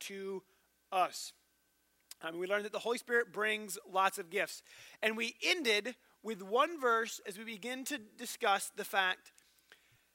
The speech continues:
that being filled with the Holy Spirit is an addition to salvation. It is not, 'cause a lot of people will go through going,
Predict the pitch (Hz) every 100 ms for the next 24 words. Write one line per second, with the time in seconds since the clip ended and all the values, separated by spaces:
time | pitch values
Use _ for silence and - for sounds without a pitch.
0 | _ _ _ _ - 175 196 190 - _
1 | _ _ - 240 226 - - 277 339 330
2 | 302 240 277 277 - - 240 202 - _
3 | _ _ _ _ _ _ _ _ _ _
4 | _ 226 214 202 147 269 - 302 294 -
5 | 226 220 220 214 _ _ _ _ - 220
6 | 190 190 - 143 _ _ _ _ _ _
7 | _ 202 208 190 190 208 226 240 - -
8 | _ _ _ _ _ _ _ - 220 240
9 | 285 302 294 233 233 240 202 226 214 -